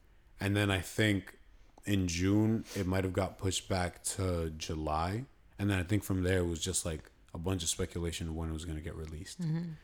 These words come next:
Speaker 1: So when we got the official release date, I was like, "You know what? I think it's time."
Speaker 2: It's time. It's about time.
Speaker 1: Exactly. You tell him, "It's about
Speaker 2: It's
Speaker 1: time."
Speaker 2: about time. I feel like he's,
Speaker 1: <laughs>
Speaker 2: he's a good, I mean,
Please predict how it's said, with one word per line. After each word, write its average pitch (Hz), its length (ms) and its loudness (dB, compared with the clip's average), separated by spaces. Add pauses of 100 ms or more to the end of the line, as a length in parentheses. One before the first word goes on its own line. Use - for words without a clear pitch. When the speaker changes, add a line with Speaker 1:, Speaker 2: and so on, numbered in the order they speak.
(100)
Speaker 1:
So - 120 -2
when 95 120 4
we 101 60 6
got 107 200 4
the 110 60 4
official 101 360 2
release 98 360 4
date, 104 260 2
I 92 80 0
was 87 180 0
like, 87 220 -2
"You 87 60 0
know 87 100 0
what? 98 220 -2 (880)
I 107 80 2
think 95 240 0
it's - 160 -2
time." 113 340 2
Speaker 2:
It's 180 160 0
time. 151 240 -2
It's 175 140 2
about 175 320 2
time. 135 400 -6
Speaker 1:
Exactly. 120 640 6 (180)
You 208 160 6
tell 190 340 10
him, 143 140 8
"It's 185 140 10
about 185 400 10
Speaker 2:
It's - 80 4
Speaker 1:
time." 185 300 10
Speaker 2:
about 180 180 6
time. - 100 0
I 185 80 4
feel 330 180 6
like - 160 10
he's, 269 280 8
Speaker 1:
<laughs> 277 40 6 (120)
Speaker 2:
he's - 20 4
a 415 80 8
good, 226 380 4 (560)
I 220 80 2
mean, 233 140 4